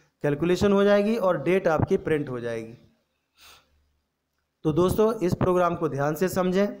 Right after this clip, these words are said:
अब इसे मैंने कॉपी किया है और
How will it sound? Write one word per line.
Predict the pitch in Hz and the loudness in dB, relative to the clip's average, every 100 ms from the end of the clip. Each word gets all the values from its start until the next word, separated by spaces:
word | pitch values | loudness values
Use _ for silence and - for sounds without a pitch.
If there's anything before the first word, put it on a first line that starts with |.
| - - _ _ - | -18 -20 _ _ -2
अब | 202 | 0
इसे | 214 233 | 2 2
मैंने | 220 208 202 | 2 2 0
कॉपी | 160 156 202 | -2 0 -2
किया | 202 190 185 | -2 0 2
है | 190 202 - | 2 0 -2
और | 151 156 165 | -2 0 0